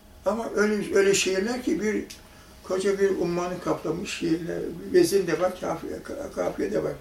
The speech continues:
Ama kendisi bundan şikayetçi. Bakın burada zaten onu buraya almış. O zamana göre de eserler manzum yazılırdı.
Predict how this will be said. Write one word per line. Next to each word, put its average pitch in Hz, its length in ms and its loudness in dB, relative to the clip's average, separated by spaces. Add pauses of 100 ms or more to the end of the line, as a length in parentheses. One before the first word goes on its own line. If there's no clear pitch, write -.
(720)
Ama 240 240 4
kendisi 214 420 0
bundan 185 320 2 (420)
şikayetçi. 170 840 -2 (1800)
Bakın - 380 -10
burada 196 200 0
zaten - 320 -2
onu 160 180 -2
buraya 151 220 2
almış. 165 440 -2 (1080)
O 214 140 6
zamana 233 340 4
göre 240 320 2
de 226 280 6 (340)
eserler 208 500 8
manzum 190 400 4
yazılırdı. 143 540 0